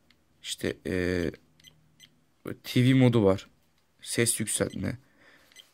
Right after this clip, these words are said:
Gyro, ha, bu, e, gyro sensör çok iyi bir şey.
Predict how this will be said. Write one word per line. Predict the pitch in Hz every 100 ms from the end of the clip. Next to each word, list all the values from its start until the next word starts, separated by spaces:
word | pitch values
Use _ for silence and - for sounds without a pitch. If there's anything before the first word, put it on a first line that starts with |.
| _ -
Gyro, | 123 123 113
ha, | 113 104 - 127 -
bu, | 127 - - -
e, |
gyro | 110 107 107 120 127
sensör | 127 123 123 139
çok | - 127 -
iyi | 131 123
bir |
şey. | - 120